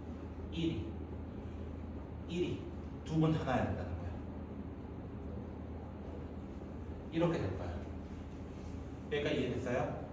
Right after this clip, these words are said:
C가 이길 확률은 삼 나오는 것밖에 없어. 일 횟수가 세 번 나오는 것밖에 없어.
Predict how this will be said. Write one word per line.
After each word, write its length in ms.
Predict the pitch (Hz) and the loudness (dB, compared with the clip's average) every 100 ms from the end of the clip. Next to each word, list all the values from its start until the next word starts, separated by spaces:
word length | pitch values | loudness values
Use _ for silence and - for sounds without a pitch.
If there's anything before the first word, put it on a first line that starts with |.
| - - - - - - - - - | -6 -6 -6 -4 -4 -6 -6 -6 -2
C가 260 | 196 196 | 4 8
이길 200 | 165 160 | 10 10
확률은 600 | 165 165 165 - - - - | 10 10 8 8 6 2 -2
삼 240 | - 240 | 8 12
나오는 240 | 240 202 | 12 12
것밖에 240 | 190 - - | 12 6 2
없어. 220 | - - | 0 0
일 260 | 175 185 170 | 4 6 8
횟수가 260 | 165 151 | 6 4
세 200 | 143 214 | 2 6
번 140 | 208 208 | 10 12
나오는 240 | 156 131 | 10 8
것밖에 260 | 117 - - | 4 2 0
없어. 260 | - - | 0 0